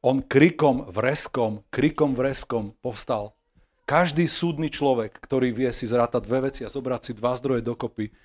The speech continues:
vie za päť minút dokázať, že tento človek non-stop klame. Non-stop prekrúca, non-stop hovorí a všetci to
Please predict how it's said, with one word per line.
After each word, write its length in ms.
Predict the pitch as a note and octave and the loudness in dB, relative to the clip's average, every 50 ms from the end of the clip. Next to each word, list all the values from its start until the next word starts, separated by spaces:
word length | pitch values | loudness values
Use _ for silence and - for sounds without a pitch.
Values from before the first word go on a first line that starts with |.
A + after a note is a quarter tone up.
| _ _ | _ _
vie 480 | _ G2 A#2+ B2 A#2 A#2+ A#2 A#2 A#2 - _ _ _ _ _ _ _ _ _ _ - | _ -2 0 2 4 4 2 0 -2 -8 _ _ _ _ _ _ _ _ _ _ -6
za 160 | G2+ B2 C3 | 4 4 4
päť 240 | B2+ - - D3+ C#3 | 4 6 2 2 4
minút 320 | D3+ D3+ D3+ D3+ C#3 A#2 | 4 2 2 2 2 0
dokázať, 480 | B2 C#3 - - C#3 C3 A#2 A2 G#2+ G2+ | 0 -2 0 2 0 0 0 -2 -4 -6
že 160 | - - A2+ | -6 -8 -2
tento 240 | - C3+ A#2+ - B2 | 0 0 0 0 -2
človek 320 | - - A#2+ A#2 A2+ A2 | -6 -4 -2 -2 -2 0
non-stop 480 | A2+ A#2 B2+ C3 C3 - - B2+ - - | 2 2 2 2 2 0 -4 -4 -6 -6
klame. 400 | - G#2 A2 G#2+ G#2+ A2 G#2 _ _ _ _ _ _ _ _ _ _ _ _ _ _ _ G4+ G4+ _ F4+ F4 E4+ E4 _ _ _ _ _ _ _ _ _ D#3+ D#3+ _ _ _ _ _ _ _ _ _ _ _ _ _ _ _ _ _ _ _ | -6 -4 -4 -4 -4 -6 -12 _ _ _ _ _ _ _ _ _ _ _ _ _ _ _ _ _ _ _ _ _ _ _ _ _ _ _ _ _ _ _ _ _ _ _ _ _ _ _ _ _ _ _ _ _ _ _ _ _ _ _ _
Non-stop 720 | - B2 C3+ C#3+ D3+ E3+ F3 - - - F3 - - - - - | -2 2 4 4 4 4 2 0 2 4 4 4 4 0 -8 0
prekrúca, 800 | C3 C#3 C#3 - - C3+ C3+ C3 C3 - - A#2+ A2 G#2+ A2 - | 0 2 2 2 0 0 2 0 0 -2 -2 -2 -2 -4 -6 -10
non-stop 480 | - A#2 C3+ D#3 D3+ - - - D#3 B2+ | -4 -2 -2 -2 -2 -4 0 -2 -2 0
hovorí 320 | B2 C3+ C#3 C#3+ C3 C#3+ | 2 0 2 2 2 0
a 160 | - B2+ G#2 | -2 -4 -8
všetci 480 | - - - - - D3+ D3 - E3 - | -6 -4 -4 -2 -2 -4 -2 -4 -6 -2
to 80 | - | -2